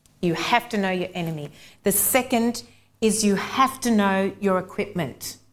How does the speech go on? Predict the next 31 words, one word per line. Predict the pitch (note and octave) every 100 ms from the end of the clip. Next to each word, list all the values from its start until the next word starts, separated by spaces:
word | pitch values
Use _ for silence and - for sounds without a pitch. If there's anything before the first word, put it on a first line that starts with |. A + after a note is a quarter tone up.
| _ _ _
No | G3+ G#3+ A#3+
soldier | B3 - G#3+ G#3 G#3+ F3 D3+ - _ _
can | - F#3+
go | F#3 G3+
to | G#3
war | G#3 G3+ F3+ D#3+ E3 -
unless | F3+ F#3 F#3 G3 G#3 G#3 - _ _
he | F3+
knows | F#3 F#3+ G3 G3 G3+ G3+ - _ _ _
his | F3+ F3+
equipment | F3 - A3 G#3+ G3+ G#3+ G#3+ - - _ -
and | E3+
he's | D#3+ D3 -
checked | - G#3 G#3 -
it. | G#3+ G#3 - _ _ -
And | G3 F#3+ G3 - -
I'm | F#3+
even | A3+ B3 A3
told | - A3 G3+ G#3 G3
by | - F#3
Mark | F#3 G3 F3 -
Docking, | G3 - A3 G#3+ G#3+
that's | E3+ - - - - - _
doing | G#3 G#3 F#3+
her | F#3 -
army | G#3 G#3 G3+
training, | G3+ - G3+ G3 G3 F#3+
that | G3+ -
they | G3+
blindfold | F#3+ G3+ G3 F#3+ G3 G3 G3+ F3 E3+ -
you | D3